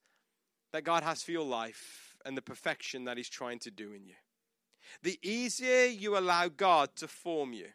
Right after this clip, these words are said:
the faster your season of rest is here. Let's bow our heads in prayer.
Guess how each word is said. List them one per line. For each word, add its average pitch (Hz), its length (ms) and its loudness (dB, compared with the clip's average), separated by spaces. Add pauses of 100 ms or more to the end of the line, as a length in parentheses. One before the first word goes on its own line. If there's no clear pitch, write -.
(640)
the 139 80 -10
faster 131 760 -2 (360)
your 135 120 -4
season 165 560 -2
of 139 140 -4
rest - 760 -8 (580)
is 110 200 -8
here. - 240 -20 (480)
Let's - 100 -16
bow 120 220 0
our 110 80 -2
heads 98 360 -10
in 104 120 -12
prayer. - 280 -14